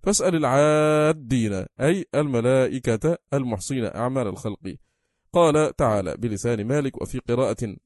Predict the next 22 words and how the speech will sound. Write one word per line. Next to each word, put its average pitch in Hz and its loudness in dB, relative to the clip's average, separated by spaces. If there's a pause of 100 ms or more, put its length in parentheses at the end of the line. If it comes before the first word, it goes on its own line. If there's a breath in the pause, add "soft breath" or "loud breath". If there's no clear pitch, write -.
(140)
"قل 165 2 (440)
إن"، 160 2 (480)
أي 175 2 (120)
ما 233 2
لبثتم 170 -2 (140)
إلا 160 2
قليلا، 120 -2
لو 151 2
أنكم 127 -4
كنتم 147 -4 (500)
تعلمون 127 2 (120)
مقدار 131 2 (120)
لبثكم 120 -2
من 131 -2
الطول، 110 -2 (1300)
كان 226 4
قليلا 208 2
بالنسبة 160 0
إلى 156 2
لبثكم 143 -2
في 143 -6
النار، 165 -2